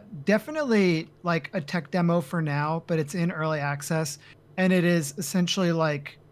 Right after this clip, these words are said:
this, it is a physics V R game where the power of weapons is sort of, like, dependent on your ability to wield them. So if you use a rapier, you,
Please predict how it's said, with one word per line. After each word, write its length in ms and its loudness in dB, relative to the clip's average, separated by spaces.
this, 320 2
it 160 4
is 260 2
a 140 0
physics 500 0
V 240 0
R 160 0
game 380 -2
where 340 2
the 120 -2
power 480 0
of 200 -4
weapons 640 -4
is 180 -8
sort 200 -4
of, 80 -6
like, 180 -6
dependent 640 -4
on 400 -6
your 280 0
ability 500 0
to 160 -12
wield 320 -4
them. 240 0
So 300 2
if 180 -4
you 80 6
use 340 4
a 60 2
rapier, 540 0
you, 280 -4